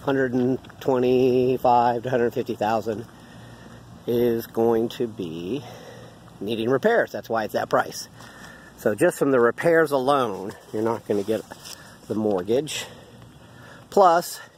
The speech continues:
cannot finance a mobile home like that, cash only.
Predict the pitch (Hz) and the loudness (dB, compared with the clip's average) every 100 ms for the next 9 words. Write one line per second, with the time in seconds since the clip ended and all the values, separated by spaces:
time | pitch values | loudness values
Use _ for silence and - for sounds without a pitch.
0 | - 143 147 - 151 143 139 135 131 131 | -4 0 0 0 0 0 0 -2 0 2
1 | 120 123 123 180 - - - - - - | 2 0 0 0 -4 -20 -20 -20 -16 -4
2 | 110 - 113 143 - - - 117 110 120 | -2 0 0 0 -2 -16 -2 0 0 0
3 | 107 160 | 2 2